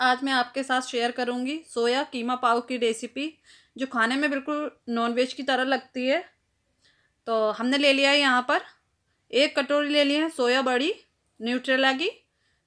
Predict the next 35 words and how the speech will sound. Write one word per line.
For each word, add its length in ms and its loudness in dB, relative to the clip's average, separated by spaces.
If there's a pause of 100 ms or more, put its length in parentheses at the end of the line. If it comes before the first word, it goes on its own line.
(120)
और 180 2
इसको 240 -4
मैंने 220 2
दो 200 2
घंटे 220 0
पहले 240 2
भिगा 260 2
कर 140 0
रख 140 0
दिया, 220 -2
तो 220 -2
मिक्सी 320 -4
में 120 -2
हल्का 300 -2
सा 140 0
पल्स 320 0
कर 200 -2
लिया, 180 0
इस 140 -2
तरह 200 2
से 280 -8
कीमे 220 -4
की 120 -8
तरह 340 -2
इसको, 260 -6
हम्म, 1080 -6
बारीक 400 0
पीस 240 -4
लिया 240 2
है। 300 0 (4000)
इसी 220 -4
तरह 200 4
पीसना 400 -2
है 160 4
आपको, 440 2